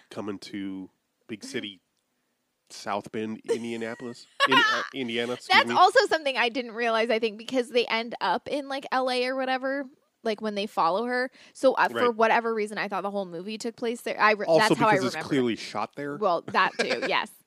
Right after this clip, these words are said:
Speaker 2: 'Cause, yeah, it doesn't look any different. So, um, it,
Speaker 1: Yeah.
Speaker 2: like, how I remembered it was that she just goes to L A and then,
Speaker 1: That's
Speaker 2: and,
Speaker 1: where the rest
Speaker 2: and
Speaker 1: of,
Speaker 2: for
Speaker 1: that's where the
Speaker 2: whatever
Speaker 1: movie has
Speaker 2: reason, my, in my head, like, I know that Martin Donovan,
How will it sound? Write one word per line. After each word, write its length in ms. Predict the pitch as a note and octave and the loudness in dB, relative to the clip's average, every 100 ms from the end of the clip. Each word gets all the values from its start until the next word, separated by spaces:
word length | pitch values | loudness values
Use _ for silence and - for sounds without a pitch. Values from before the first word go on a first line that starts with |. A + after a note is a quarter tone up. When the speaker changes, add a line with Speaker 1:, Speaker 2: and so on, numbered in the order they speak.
| _ - - - | _ -20 -10 -4
Speaker 2:
'Cause, 120 | F4 | -2
yeah, 260 | D4+ D#4+ A3 | 8 8 8
it 80 | B3+ | 4
doesn't 280 | D4 D#4 | 2 2
look 140 | C4+ C4 | 0 -2
any 240 | - A3+ A3+ | -6 -8 -6
different. 500 | G#3 G#3+ B3+ B3 A3 | -6 -4 -4 -4 -2
So, 160 | A#3+ | 0
um, 260 | F#3 F2 A3 - | 0 -2 -8 -8
it, 160 | E3+ | -6
Speaker 1:
Yeah. 80 | A2+ | -2
Speaker 2:
like, 200 | A3+ A3+ | -2 -2
how 200 | G#3+ G#3+ | 0 2
I 80 | G#3 | 4
remembered 440 | G3+ F#3 F#3+ G3+ | 0 -6 -8 -6
it 100 | G#3+ | -4
was 140 | G3+ G3 | -4 -6
that 160 | E3+ | -6
she 160 | - A3 | -8 -10
just 200 | F#3+ - | -10 -6
goes 220 | F3+ F#3+ | -6 -6
to 100 | - | -6
L 180 | F#3+ E3+ | -6 -4
A 280 | D#3 F#3 F#3 | -6 -6 -6
and 180 | - F#3+ | -10 -10
then, 360 | F#3 F3+ F3 - _ _ - | -10 -10 -16 -20 _ _ -8
Speaker 1:
That's 220 | - G2 | -8 -6
Speaker 2:
and, 60 | A#2 | -6
Speaker 1:
where 100 | A#2 | -4
the 80 | B2 | 2
rest 140 | E4 F4+ | 4 2
Speaker 2:
and 100 | F#4 | 0
Speaker 1:
of, 60 | |
Speaker 2:
for 60 | G#4+ | 0
Speaker 1:
that's 160 | G#4 F4+ | 2 6
where 100 | F#4+ | 6
the 60 | |
Speaker 2:
whatever 120 | G4 G4+ | 6 2
Speaker 1:
movie 80 | F#4+ | -2
has 80 | - | -2
Speaker 2:
reason, 180 | D#4+ C4+ | -6 0
my, 140 | A#3+ | 0
in 200 | A#3+ A#3+ | 0 -2
my 120 | A#3 | -4
head, 340 | A3+ G3+ G3 G3+ | -4 -4 -4 -4
like, 220 | G3 - | -6 -6
I 120 | A#3 A3 | -8 -6
know 160 | A3+ | -6
that 120 | G#3+ | -6
Martin 280 | G3 G#3 F3 | -6 -6 -6
Donovan, 520 | G3+ E3 E3+ E3+ D3 | -4 -4 -4 -10 -12